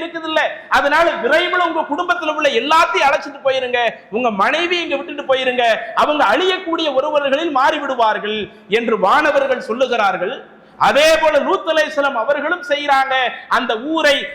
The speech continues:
அல்லாஹ் தஆலா தலைகீழாக புரட்டி, கல்மாரியை அந்த ஊரின் மீது அல்லாஹ் இறக்க செய்து, அந்த சமுதாயத்தை அல்லாஹ் தஆலா அழித்தான்.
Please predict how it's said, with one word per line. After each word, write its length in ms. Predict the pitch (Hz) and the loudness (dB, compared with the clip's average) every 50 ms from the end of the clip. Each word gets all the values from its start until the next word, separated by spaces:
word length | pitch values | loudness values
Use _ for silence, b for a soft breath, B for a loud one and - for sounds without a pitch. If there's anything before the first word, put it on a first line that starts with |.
| - 185 | -2 -2
அல்லாஹ் 400 | 233 294 311 320 320 302 294 285 302 | 0 2 4 4 4 4 2 0 2
தஆலா 240 | 277 277 269 262 - | 2 2 2 2 2
தலைகீழாக 760 | 208 208 254 302 330 254 330 330 320 302 294 285 277 269 247 | 0 0 0 0 0 0 0 0 2 4 4 4 4 2 0
புரட்டி, 540 | - 240 269 294 302 277 - 285 285 269 - - - - - _ _ _ _ _ - | 0 0 0 0 0 -2 -4 -8 -8 -10 -12 -18 -20 -20 -20 _ _ _ _ _ 0
கல்மாரியை 800 | 202 233 311 359 370 349 339 330 330 330 320 330 320 311 311 302 | 2 2 2 2 2 2 4 4 4 4 2 2 0 -2 -2 -2
அந்த 300 | 240 262 285 277 277 247 | -2 -2 -2 -2 -2 -2
ஊரின் 380 | 254 294 330 339 330 311 311 | -2 -2 -4 -2 -4 -4 -6
மீது 220 | 302 302 311 294 254 | -6 -4 -2 0 0
அல்லாஹ் 320 | 247 277 302 311 311 277 | 2 4 4 6 6 4
இறக்க 400 | 269 262 247 277 311 311 311 302 302 | 4 2 2 2 2 2 0 0 0
செய்து, 580 | 302 285 294 294 285 294 294 277 - - - _ _ _ - | 0 -2 -2 -2 -2 -4 -6 -8 -10 -16 -20 _ _ _ -2
அந்த 260 | 196 233 247 247 226 | -2 0 0 0 0
சமுதாயத்தை 720 | - 262 247 269 302 302 302 285 277 277 269 269 269 277 262 | 0 0 0 0 0 2 4 4 4 2 0 -2 -2 -2 0
அல்லாஹ் 480 | 226 214 240 269 277 269 269 262 262 - | 0 0 0 2 2 2 2 2 0 0
தஆலா 180 | 262 254 247 247 226 214 | 2 2 4 4 4 4
அழித்தான். 520 | 269 339 359 320 - - 294 285 262 214 | 2 2 0 -2 0 0 2 2 0 -2